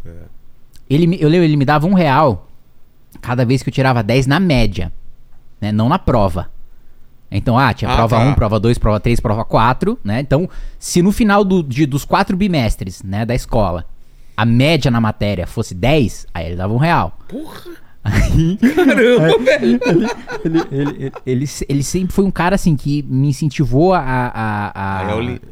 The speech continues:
Speaker 1: e,
Speaker 2: a,
Speaker 1: e
Speaker 2: a estudar
Speaker 1: te-,
Speaker 2: muito, a,
Speaker 1: tirar o máximo
Speaker 2: a,
Speaker 1: de você.
Speaker 2: é o máximo, assim, a, a conseguir ser o melhor. E eu sempre, cara, me esforcei e me dediquei pra, pra realmente mostrar pra ele, né, que... é...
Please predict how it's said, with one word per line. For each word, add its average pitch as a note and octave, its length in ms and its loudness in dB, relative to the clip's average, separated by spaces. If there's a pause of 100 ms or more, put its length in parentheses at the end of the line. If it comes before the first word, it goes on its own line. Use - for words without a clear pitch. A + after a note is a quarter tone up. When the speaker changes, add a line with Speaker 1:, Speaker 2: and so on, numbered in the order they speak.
(220)
Speaker 1:
e, A2 160 -12
Speaker 2:
a, - 160 -8
Speaker 1:
e A#2+ 80 -4
Speaker 2:
a - 20 -2
estudar C3+ 500 -2
Speaker 1:
te-, E3+ 60 2
Speaker 2:
muito, D#3 640 2
a, A#2+ 80 0
Speaker 1:
tirar A2+ 140 0
o C3 100 -4
máximo A#2 340 -4
Speaker 2:
a, A2+ 40 -4
Speaker 1:
de G2+ 180 -12
você. A#2+ 160 -6
Speaker 2:
é B2+ 80 -2
o C#3+ 100 2
máximo, D3 520 0
assim, C3 260 -4
a, A2+ 380 -8
a G#2+ 60 -16
conseguir - 300 -4
ser E3 80 -2
o - 20 -2
melhor. D#3+ 180 -6
E D#3 200 -2
eu F#3+ 260 2
sempre, G3+ 480 -4
cara, A#2+ 340 -4 (500)
me B2+ 120 0
esforcei D#3 440 -4
e E3+ 40 -2
me E3+ 80 -2
dediquei D#3 400 -4
pra, E3+ 480 -4 (100)
pra D#3+ 540 -2
realmente E3 640 -4
mostrar C#3 420 -6
pra E3 160 -2
ele, C#3+ 300 -4
né, A2+ 140 -6
que... B2+ 280 -6 (720)
é... F#2 840 -8